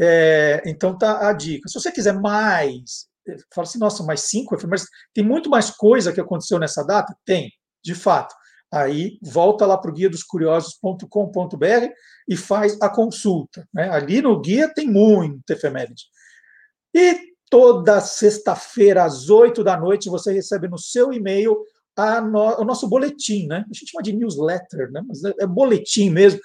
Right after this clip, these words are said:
é um e-mail com as novidades da semana, incluindo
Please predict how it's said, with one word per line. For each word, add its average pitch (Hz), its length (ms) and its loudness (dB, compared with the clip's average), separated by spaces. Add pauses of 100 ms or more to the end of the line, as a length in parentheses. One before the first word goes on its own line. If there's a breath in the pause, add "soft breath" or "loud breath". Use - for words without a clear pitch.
(260 loud breath)
é 208 40 -2
um 214 280 2
e-mail 233 600 4 (320)
com 226 220 2
as 196 140 2
novidades 190 640 2
da 185 100 4
semana, 214 480 0
incluindo 277 920 2